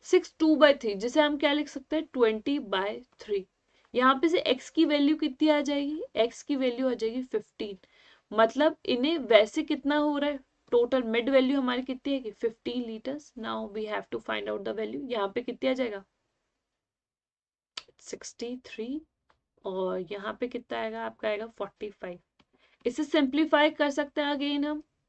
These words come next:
यहाँ पे सिंप्लीफाई करेंगे तो हमारे पास क्या आएगा?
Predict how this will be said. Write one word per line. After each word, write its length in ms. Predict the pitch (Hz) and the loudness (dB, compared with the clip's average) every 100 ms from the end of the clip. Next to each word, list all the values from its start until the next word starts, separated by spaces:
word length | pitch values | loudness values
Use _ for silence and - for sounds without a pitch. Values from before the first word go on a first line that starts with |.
| _ _ _ _ _ _ _ - | _ _ _ _ _ _ _ -6
यहाँ 280 | 247 254 262 | 0 2 2
पे 80 | 311 | 0
सिंप्लीफाई 720 | 311 254 226 226 277 277 254 269 | 0 2 2 0 -2 0 0 0
करेंगे 540 | 247 233 247 240 233 | 0 0 -2 -2 -4
तो 160 | 233 247 | -4 -4
हमारे 220 | 226 220 | -4 -4
पास 260 | 240 233 | -4 -10
क्या 160 | - 240 | -8 -6
आएगा? 280 | 226 202 | -6 -10